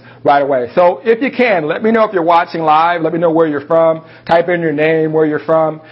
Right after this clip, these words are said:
And also type in if you have a question. If you have a question for me,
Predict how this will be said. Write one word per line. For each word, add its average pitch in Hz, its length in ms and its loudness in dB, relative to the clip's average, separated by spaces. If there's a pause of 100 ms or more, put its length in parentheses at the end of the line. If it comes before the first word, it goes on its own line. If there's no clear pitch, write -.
(100)
And 160 120 -2
also 233 560 2
type 226 300 -2
in 233 100 0
if 196 100 -4
you 208 100 -4
have 196 160 2
a 165 60 -2
question. 160 560 -4
If 117 120 -12
you 190 80 2
have 208 100 0
a 202 80 -4
question 202 520 -6
for 190 220 2
me, 220 260 -6